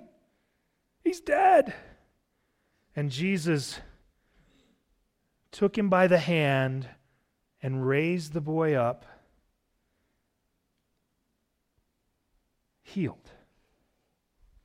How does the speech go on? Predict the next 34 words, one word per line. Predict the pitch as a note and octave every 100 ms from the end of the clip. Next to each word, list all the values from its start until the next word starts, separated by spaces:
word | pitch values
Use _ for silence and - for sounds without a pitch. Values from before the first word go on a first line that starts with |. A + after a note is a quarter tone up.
| _ _ _ _ _ _ _ _ _ _ _ _ _ _ _ -
The | B2
crowd | - E3+ E3 C3+
is | A#2+
amazed. | B2 C3 A#2 E2+ F2 - - - - - _ _ _ _
The | -
disciples | C#3+ C4 B3+ D#3 C3
are |
confused. | B2 B2 - F#3 F#2+ - - - _ _ _ _ _ _ _ _ _
They | D3+
get | F3+ F#3
back | F3+
to | F3
the | D3 C#3
house. | D#3 F#3 D#3+ - - - _ _ _ _ _ _
They | -
go | C3 D#3+
into | F3+ E3+
a | C#3+
house. | C#3+ C3+ C#3 - - - _ _ _ _ _ _ _ -
They're | C#3+
alone | C#3 C3 D#3+ F3 E3+
now, | D3 C3
'cause | D3 B2
why | C#3+
would | D3+ D3
you |
ask | C#3 C3+
this | C#3+
question | - D3+ C#3 C#3+
in | C3+
front | C#3
of | B2+
a |
crowd? | A2+ E3 C#3+ A#2 B2+